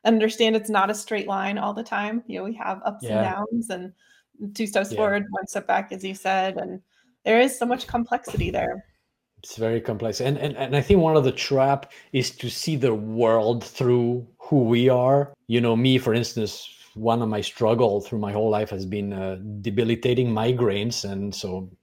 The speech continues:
Speaker 2: of course, I studied a lot of migraines and I work a lot with a lot of migraine sufferers. And, uh,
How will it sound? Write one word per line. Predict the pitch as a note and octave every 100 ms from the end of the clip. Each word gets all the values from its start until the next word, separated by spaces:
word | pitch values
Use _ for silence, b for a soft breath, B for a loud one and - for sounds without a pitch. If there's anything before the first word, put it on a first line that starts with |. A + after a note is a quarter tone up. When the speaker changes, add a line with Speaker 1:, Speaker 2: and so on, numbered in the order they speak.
| -
Speaker 2:
of | -
course, | B2+ A2+ A2 - - b b
I | G#2 A2
studied | - B2+ B2 B2
a |
lot | G#2+ G#2 G#2+
of | G#2
migraines | G#2 A2 G#2+ G#2 A2+ A2
and | G2
I |
work | G2 A2+ A2+
a |
lot | G2+ G#2
with | G2+ F#2+
a |
lot | G#2+ A2
of | G2
migraine | A2 G#2 G#2
sufferers. | G2+ B2 B2 A2 G2 G2 -
And, | G2+ G2+
uh, | G2